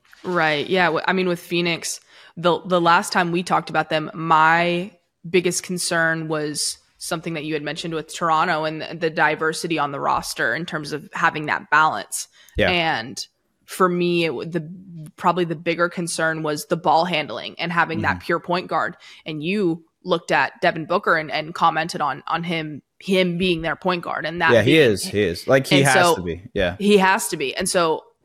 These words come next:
Speaker 1: the way that they've kind of started establishing their offensive identity and continuing to build on that,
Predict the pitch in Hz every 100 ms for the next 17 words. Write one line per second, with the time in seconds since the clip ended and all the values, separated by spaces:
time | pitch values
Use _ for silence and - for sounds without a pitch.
0 | _ 175 170 185 170 175 196 208 190 175
1 | - 170 165 156 - - _ _ _ -
2 | - - 175 170 165 - - 165 175 175
3 | 175 160 - 160 165 170 170 156 156 147
4 | 160 180 185 175 175 175 175 165 160 165
5 | 151 156 175 175 185 202